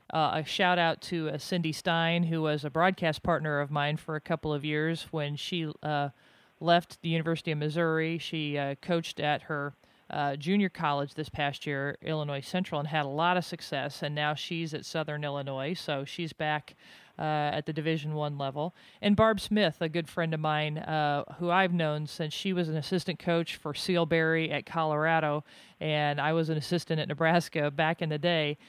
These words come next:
uh, has had a lot of important assistant roles, had a head coaching position for a while, uh, was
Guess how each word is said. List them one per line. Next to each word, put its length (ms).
uh, 240
has 240
had 260
a 40
lot 240
of 100
important 500
assistant 480
roles, 440
had 260
a 40
head 260
coaching 380
position 420
for 200
a 80
while, 500
uh, 120
was 200